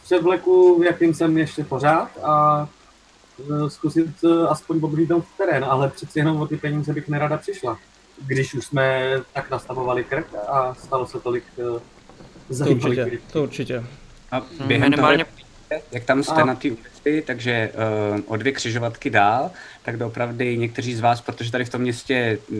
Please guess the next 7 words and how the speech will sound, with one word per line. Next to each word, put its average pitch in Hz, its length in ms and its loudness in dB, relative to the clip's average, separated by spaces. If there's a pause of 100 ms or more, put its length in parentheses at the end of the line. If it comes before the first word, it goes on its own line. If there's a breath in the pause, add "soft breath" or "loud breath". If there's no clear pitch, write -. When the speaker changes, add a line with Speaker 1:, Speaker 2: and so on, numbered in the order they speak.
(180)
Speaker 3:
nežijou 110 400 0
od 120 160 -4
malička, 117 540 -2
tak - 240 -10
jste - 300 -10
jako 113 180 -4
překvapení, 123 720 -6